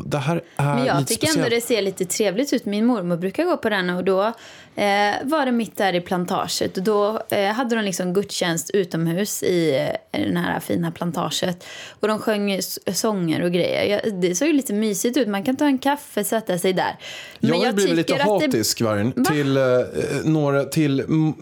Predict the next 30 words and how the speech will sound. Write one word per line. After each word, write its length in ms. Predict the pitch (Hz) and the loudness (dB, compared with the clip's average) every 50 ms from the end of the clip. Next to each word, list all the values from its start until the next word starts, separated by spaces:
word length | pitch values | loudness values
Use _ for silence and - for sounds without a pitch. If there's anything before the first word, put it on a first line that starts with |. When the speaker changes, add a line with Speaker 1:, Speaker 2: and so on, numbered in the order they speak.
| 120 | -6
Speaker 1:
så 140 | - - - | -4 -2 0
här, 40 | 143 | 0
vissa 240 | 147 143 - - 131 | 0 0 0 0 0
typer 260 | - - 139 - 131 | 0 0 -2 -2 -2
av 40 | 120 | -2
personer 460 | - 135 - - 190 190 175 143 123 | -2 -2 0 2 4 4 4 2 2
som 120 | - - | 2 0
jag 100 | 123 117 | 0 0
ser 260 | - - 214 185 139 117 | 0 2 2 4 4 2
ganska 240 | 110 104 - - | 2 0 0 2
mycket 220 | 110 113 110 - 127 | 0 0 0 0 -2
här 200 | 113 - - - - - - - - - | -2 -2 -4 -6 -10 -16 -20 -20 -12 -4
i 60 | - | 0
Åmål. 280 | 135 127 123 120 107 - | 0 2 2 2 2 0
Speaker 2:
Va? 180 | - 185 202 311 415 - - - - - - - - - - - - - | 0 0 0 0 -2 -2 -8 -14 -16 -18 -20 -20 -20 -20 -20 -16 -8 -4
Speaker 1:
Ja. 280 | 139 120 123 135 - - - - _ _ _ _ _ _ _ _ _ _ - | -2 0 0 -2 -4 -6 -16 -20 _ _ _ _ _ _ _ _ _ _ -4
Speaker 2:
Vilka 240 | - 285 285 - 311 | -4 -2 0 2 0
då? 280 | 240 277 370 392 220 170 - - _ - | 2 2 2 0 0 -2 -6 -12 _ -2
Speaker 1:
Nej, 160 | - 147 160 | 0 0 2
men 160 | 165 165 165 | 2 2 2
alla 260 | - 160 170 160 151 147 | 2 0 2 2 2 2
raggarna. 440 | 151 147 139 131 156 135 110 113 110 - _ _ _ _ _ _ _ _ _ _ _ _ _ _ _ _ _ _ - | 2 0 2 2 0 0 0 -2 -4 -10 _ _ _ _ _ _ _ _ _ _ _ _ _ _ _ _ _ _ -2
Speaker 2:
Men 180 | - 233 233 | 0 0 2
det 60 | 220 269 269 269 | 2 4 4 4
är 40 | 240 214 | 2 2
bluesarna. 520 | 233 240 233 214 220 - 175 175 185 214 - - - _ _ _ _ _ _ _ | 2 0 0 0 0 -2 0 0 0 -2 -4 -8 -20 _ _ _ _ _ _ _
Speaker 1:
Ja, 220 | - - 156 175 190 | -2 0 0 2 2
men 180 | 190 185 185 | 4 4 4
det 80 | 180 185 | 4 4
är, 180 | 185 185 180 | 4 4 4